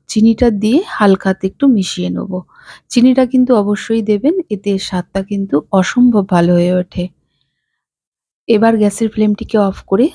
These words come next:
কিছুক্ষণ ঢেকে রেখে দেবো, তারপর সার্ভ করব।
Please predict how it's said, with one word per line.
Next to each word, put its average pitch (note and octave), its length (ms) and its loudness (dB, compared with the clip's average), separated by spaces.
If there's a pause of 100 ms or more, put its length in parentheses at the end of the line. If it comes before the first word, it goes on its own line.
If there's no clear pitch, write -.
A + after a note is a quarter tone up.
(240)
কিছুক্ষণ A3 460 2
ঢেকে F#3 260 2
রেখে F3 220 -2
দেবো, F3+ 260 -4 (340)
তারপর G3 500 2 (100)
সার্ভ F3 360 -2
করব। F3 460 -4